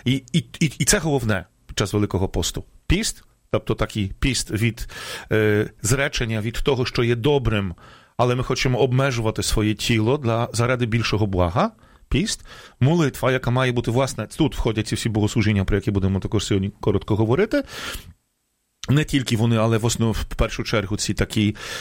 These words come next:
богослужіння великопісні, які є, е, також зв'язані з нашою традицією вже тут. Е, і милостиня. Тобто, е, ми маємо, м,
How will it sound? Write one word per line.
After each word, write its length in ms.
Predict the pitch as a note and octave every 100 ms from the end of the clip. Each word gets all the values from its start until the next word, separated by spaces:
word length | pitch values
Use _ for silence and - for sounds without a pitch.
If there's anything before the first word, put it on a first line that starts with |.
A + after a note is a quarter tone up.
| -
богослужіння 760 | A2+ A#2 - A2 G#2 G#2+ G#2 G2+
великопісні, 880 | A2 C3 C3+ - - G2+ - C3+ E3
які 280 | G#2+ - G#2+
є, 460 | G#2+ A2 G#2+ G#2
е, 320 | G#2 G2+ G2 F#2
також 260 | A2 - G#2+
зв'язані 380 | A2+ G#2+ G2+ G#2+
з 40 |
нашою 320 | A3 A3+ C#3+
традицією 520 | A#2 G2 G#2 - F#2
вже 180 | F2 F#2
тут. 320 | F2 G2+ - - - - - - - - A#2
Е, 240 | A#2+ A#2 A#2
і 280 | G#3 C4 E3+
милостиня. 720 | B2+ F#3 A#2+ - G2 F2 E2 - - -
Тобто, 400 | B2 C3 B2 G2
е, 240 | G#2 A2
ми 220 | G2 A#2+ E3
маємо, 600 | D3 C3+ C3 B2 A#2 A2 -
м, 420 | A2+ A2+ G#2+ G2